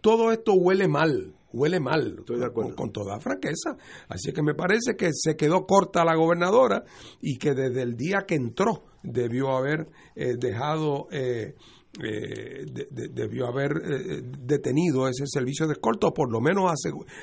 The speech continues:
Speaker 1: se debió haber asegurado que si en efecto había habido unas, eh, amenazas, que se le trasladaran los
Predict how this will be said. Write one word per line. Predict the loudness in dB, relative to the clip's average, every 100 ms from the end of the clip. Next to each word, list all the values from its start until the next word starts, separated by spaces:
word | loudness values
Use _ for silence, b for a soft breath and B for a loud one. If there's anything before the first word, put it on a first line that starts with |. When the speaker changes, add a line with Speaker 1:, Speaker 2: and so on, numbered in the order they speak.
| B
Speaker 1:
se | -8 -4 -2
debió | 0 2
haber | 4 4
asegurado | 2 0 -2 0 2 2 0
que | -2
si | -2 -2 -2
en | -4
efecto | -8 -6 -6 -6 -8 -14 -14 -14 b b
había | -8 -4 0 0
habido | 0 -2 0 -2 B B B -4
unas, | -2 0 -2 -6 -8
eh, | -6 -6
amenazas, | -4 -4 -2 -2 -2 -6 -8 b b b
que | -4 -2
se | -2
le | -4
trasladaran | -6 -8 -6 -8 -6 -6 -4 -2
los | -4